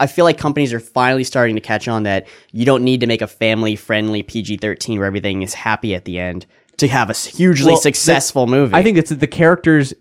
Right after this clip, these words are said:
Speaker 2: to being true to the, the characters you're bothering to interpret in cinema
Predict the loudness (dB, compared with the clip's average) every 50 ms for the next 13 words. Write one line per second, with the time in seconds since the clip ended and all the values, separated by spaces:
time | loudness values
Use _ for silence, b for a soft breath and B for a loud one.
0 | -4 -2 -2 -2 -2 _ _ _ _ _ -20 _ -20 -18 -8 0 2 4 4 4
1 | 4 0 2 4 4 4 4 2 -4 -6 -4 -4 -4 0 2 0 2 2 2 2
2 | 2 2 4 4 4 4 4 4 2 2 2 2 2 2 0 2 2 2 0 0
3 | 0 -2 -2 -2 0 2 2 4 4 2 0 -2 -4